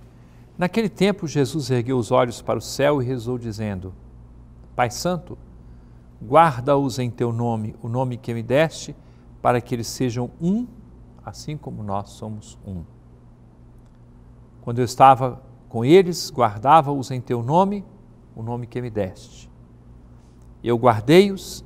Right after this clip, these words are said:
e nenhum deles se perdeu, a não ser o filho da perdição, para se cumprir a Escritura.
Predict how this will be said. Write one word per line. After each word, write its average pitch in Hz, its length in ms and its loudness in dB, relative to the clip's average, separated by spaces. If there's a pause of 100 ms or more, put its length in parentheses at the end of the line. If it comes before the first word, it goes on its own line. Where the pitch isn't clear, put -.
e 127 100 -12
nenhum 123 300 -8
deles 120 240 -2
se - 220 -8
perdeu, 143 720 -2 (500)
a 113 140 -8
não 113 100 -6
ser 127 220 -6
o 120 40 -8
filho 120 280 -8
da 113 160 -2
perdição, 104 720 -8 (920)
para 131 180 4
se - 180 -12
cumprir 127 400 -8
a 131 60 -4
Escritura. 104 720 -12